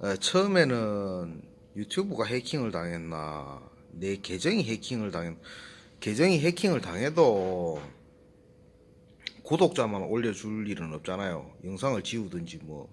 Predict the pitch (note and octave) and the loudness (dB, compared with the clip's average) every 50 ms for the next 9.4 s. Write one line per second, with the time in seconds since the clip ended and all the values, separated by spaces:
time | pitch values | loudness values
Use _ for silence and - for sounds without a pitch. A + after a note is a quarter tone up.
0 | - - - G2+ G2 G2 - - F2 E2+ D#2+ D#2 D2 C#2+ C#2+ D2 D#2+ G#2 B2 - | -16 -10 -8 -8 -8 -8 -8 -6 -6 -4 -4 -4 -6 -6 -10 -10 -10 -10 -12 -16
1 | - - - - - - - - - - - - - - - - - - - - | -20 -20 -20 -20 -20 -20 -20 -20 -20 -20 -20 -20 -20 -20 -20 -20 -20 -20 -20 -20
2 | - - - - - - - - - - - - - - - - - - F#2+ B2+ | -20 -20 -20 -20 -20 -20 -20 -20 -20 -20 -20 -20 -20 -20 -20 -20 -12 -4 0 0
3 | D3 C#3 C3 A2+ F#2+ - - G2 - - C3+ C3 A#2+ A2 F2+ E2 D#2+ D2+ C#2+ D2 | 2 2 2 2 2 -2 -4 -4 -6 -6 -6 -6 -4 -4 -4 -4 -2 -4 -6 -6
4 | C#2+ C2+ C#2 - - - - - - - - - - - - - - - - - | -10 -12 -16 -20 -20 -20 -20 -20 -20 -20 -20 -20 -20 -20 -20 -20 -20 -20 -20 -20
5 | - - - - - - - - - - - - - - - - - - - - | -20 -20 -20 -20 -20 -20 -20 -20 -20 -20 -20 -20 -20 -20 -20 -20 -20 -20 -20 -20
6 | - - - - - - G2+ G#2+ A#2+ B2 B2 D#3+ A3 C4+ C#4+ C4 F3+ C3 G2 F2 | -20 -20 -20 -20 -12 -6 -4 -2 0 4 10 10 10 10 10 6 4 4 2 0
7 | D#2+ D#2 - F#2 - - - - - - - - - - - - - - - - | -2 -2 -2 -4 -8 -12 -18 -20 -20 -20 -20 -20 -20 -20 -20 -20 -20 -20 -20 -20
8 | - - - - - - C#3 E3 E3+ D3+ B2+ - - A#2+ - - F3+ F#3 D#3+ C3+ | -20 -20 -20 -16 -6 8 10 10 12 10 8 4 -2 -2 4 8 8 8 8 8
9 | - A2+ A2+ A2+ B2 C3 C3+ C3 | 4 -2 -2 0 0 0 0 -2